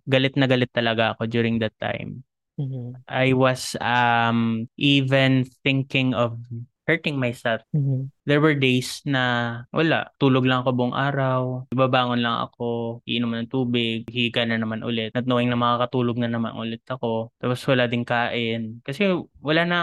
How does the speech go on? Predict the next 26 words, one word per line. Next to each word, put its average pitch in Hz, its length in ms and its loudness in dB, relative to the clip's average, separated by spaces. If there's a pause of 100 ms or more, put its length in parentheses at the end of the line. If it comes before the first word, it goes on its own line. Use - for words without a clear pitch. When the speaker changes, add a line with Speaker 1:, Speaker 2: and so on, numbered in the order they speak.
Speaker 1:
wala 165 240 0
na 165 160 -4
sa 143 80 -6
isip 139 320 -6
ko 131 160 -2
eh. 113 240 -2
I 120 80 -2
mean, 131 400 -2
wala 143 320 0
na 143 80 -2
din 135 100 0
akong 127 220 -4
ganang 120 240 0
kumain. 110 640 -6
And 131 640 -2
yung 147 240 -2
struggle 143 560 2
then 131 480 2
every 127 400 0
night 117 560 0
before 117 640 -4
I 117 160 -8
go 117 160 -4
to - 80 -12
sleep, 117 560 -8
kasi 127 560 0